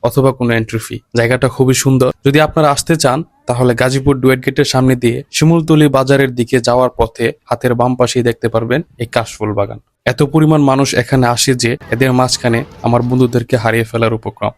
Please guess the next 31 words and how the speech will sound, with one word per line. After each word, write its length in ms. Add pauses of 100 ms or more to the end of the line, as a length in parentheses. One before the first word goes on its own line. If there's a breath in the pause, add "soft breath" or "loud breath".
(140)
তবে 200 (280)
সবচেয়ে 460
বেশি 240
কষ্ট 300
লাগলো 340 (200)
ছবি 260
তুলতে 300
গিয়ে 200
কাশফুলের 540
মাঝে 240
অনেকে 340 (200)
বিভিন্ন 360
স্টাইলে 400
পোজ 220
দিয়ে 220 (160)
ছবি 240
তুলতে 300
তুলতে 280
কাশফুলের 500
বারোটা 320
বাজিয়ে 340
দিচ্ছে, 260 (160)
আর 140
অনেকে 400 (240)
কাশফুল 380
ছিঁড়ে 260 (120)
যেখানে 380
সেখানে 360
ফেলে 240
রাখছে। 280 (180)
তবে 200